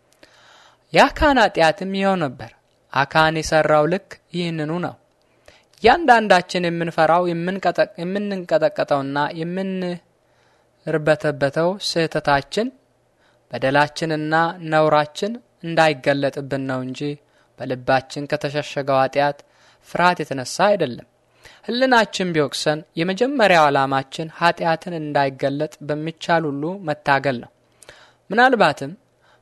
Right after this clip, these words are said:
በኃይልና በገንዘብ መሸነ-፣ መሸፈን እንፈልጋለን፣ ደግሞ እናደርጋለን። አንድ ቀን ግን መረቡ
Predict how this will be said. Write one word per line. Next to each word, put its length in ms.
በኃይልና 460
በገንዘብ 500
መሸነ-፣ 540
መሸፈን 540
እንፈልጋለን፣ 800
ደግሞ 240
እናደርጋለን። 840
አንድ 280
ቀን 200
ግን 180
መረቡ 320